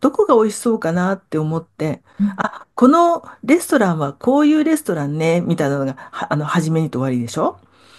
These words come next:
Speaker 1: で、それでメニューが書いてあるわけですよ。
Speaker 2: うん。
Speaker 1: あ、こんなメニューがあるのねって。で、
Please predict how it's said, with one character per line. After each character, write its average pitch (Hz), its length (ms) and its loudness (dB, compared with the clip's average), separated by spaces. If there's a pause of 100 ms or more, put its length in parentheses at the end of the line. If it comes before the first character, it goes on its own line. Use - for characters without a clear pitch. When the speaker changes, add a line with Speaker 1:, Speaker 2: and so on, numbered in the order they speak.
(240)
Speaker 1:
で、 240 80 2
そ 285 140 -2
れ 277 80 4
で 277 100 4
メ 285 180 4
ニ 269 100 6
ュ 208 80 8
ー - 20 4
が 131 200 0
書 190 120 0
い 175 40 0
て - 80 -8
あ 135 40 -6
る 127 60 -6
わ - 20 -12
け 85 80 -10
で - 80 -14
す - 120 -12
よ。 - 120 -14 (220)
Speaker 2:
う 185 60 0
ん。 175 360 -2
Speaker 1:
あ、 170 240 0
こ 196 120 0
ん 202 60 4
な 202 120 4
メ 202 100 4
ニ 170 100 4
ュ 156 60 0
ー - 20 -2
が 135 80 -2
あ - 20 -6
る 135 100 -6
の 123 100 -4
ね 214 160 2
っ - 200 -10
て。 - 140 -20 (1040)
で、 302 240 0